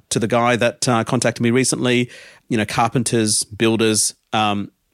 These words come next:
we're getting a lot of professionals and vocational specialists and, and other professions that are simply tuning in. So thinking about changing the title of the channel, and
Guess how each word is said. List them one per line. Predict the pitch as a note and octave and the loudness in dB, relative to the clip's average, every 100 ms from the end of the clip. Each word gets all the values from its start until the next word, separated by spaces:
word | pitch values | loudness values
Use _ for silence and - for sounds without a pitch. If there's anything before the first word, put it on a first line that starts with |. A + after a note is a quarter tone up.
| B2 | -4
we're | A3+ | -2
getting | E4 C4+ | 0 0
a | |
lot | C#3 A#2 C#3+ | 0 2 0
of | |
professionals | D3+ C3+ A#2+ - A2 G2 - - - - _ | -2 -2 -2 0 -2 -2 -4 -10 -20 -20 _
and | G#2+ G2+ | -4 0
vocational | A2 G#2 A#2 G#2+ A#2 F#2+ | 0 0 0 -2 -4 -4
specialists | - G#2 - G#2+ - | -2 -2 -2 -2 -2
and, | - G2+ G2 - | -2 -4 -6 -6
and | G#2+ | -2
other | A2 D#3 | 0 0
professions | D#3 B2+ A#2+ - A2 - - - _ _ | -2 0 0 0 -2 -4 -8 -20 _ _
that | - B2+ | -4 0
are | C3+ | 0
simply | - F3+ G3+ F3 D3 - - | 0 0 0 0 0 -6 -10
tuning | - B2+ C3 A#2 | -4 -2 0 -2
in. | G3+ - - _ _ | -4 -6 -16 _ _
So | - D#3+ C#3+ C#3 B2+ _ _ _ - | 0 2 4 2 -2 _ _ _ -10
thinking | - G3+ - | -2 -2 0
about | G3+ C#3 C3 - | 0 2 0 -2
changing | - C3 C3+ C3 A#2+ | -2 0 0 0 0
the | G#2 | -2
title | - B2 B2 A2+ | -6 -4 0 0
of | F#2+ - | -2 -4
the | F#2+ F2+ - | -4 -4 -8
channel, | - G2 G2 A#3 | -6 -4 -2 -2
and | - G#2+ G2 | -2 -4 -4